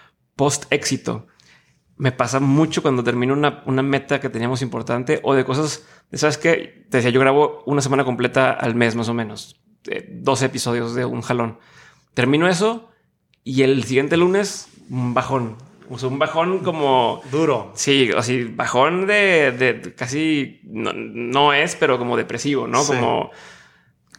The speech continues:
Speaker 1: eh, de que, "¿qué estamos haciendo? Y est-, y estoy bien", y no sé,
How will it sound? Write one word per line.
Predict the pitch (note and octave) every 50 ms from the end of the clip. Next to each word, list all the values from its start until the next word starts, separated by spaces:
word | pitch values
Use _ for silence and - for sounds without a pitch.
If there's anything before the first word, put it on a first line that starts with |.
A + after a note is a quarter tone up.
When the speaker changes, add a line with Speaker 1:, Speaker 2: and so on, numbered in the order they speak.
| _ _ _ _ - _
Speaker 1:
eh, | - A2 A#2+
de | B2 B2+ A2
que, | - B2+ A#2+ A#2 -
"¿qué | - -
estamos | A#2+ - - B2+ B2 A#2
haciendo? | A2 G#2+ G#2+ C3 C3+ C#3 C#3+ C#3+ C#3 C#3 C#3 - -
Y | -
est-, | A#2 A2+ - _ -
y | -
estoy | A#2+ - - - C3 A#2+ A#2
bien", | A2+ A#2+ B2+ C3+ C#3 C#3 C#3 C3+ C3
y |
no | B2 B2
sé, | B2+ - C3 A#2+